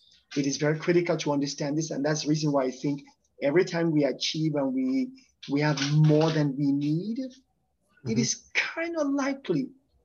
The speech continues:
Speaker 1: that there's somebody out there that probably as a result will have a little bit less than they,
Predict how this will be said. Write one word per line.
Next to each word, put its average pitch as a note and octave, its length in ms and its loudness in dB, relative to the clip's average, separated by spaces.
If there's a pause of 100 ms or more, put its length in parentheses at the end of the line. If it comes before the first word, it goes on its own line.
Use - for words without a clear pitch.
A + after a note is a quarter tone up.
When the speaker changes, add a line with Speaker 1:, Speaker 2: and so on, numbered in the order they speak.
Speaker 1:
that D#3+ 160 2
there's E3 320 0
somebody G#3+ 400 2
out F3+ 340 -2
there C#3+ 320 4 (600)
that D3 260 0 (480)
probably G3+ 440 0
as D#3 160 4
a D#3 80 4
result D#3 580 2
will D#3 140 0
have E3+ 280 -2
a D3+ 80 0
little E3+ 160 2
bit F3 180 -2
less D#3 280 2
than C#3 260 -2
they, C#3 380 -2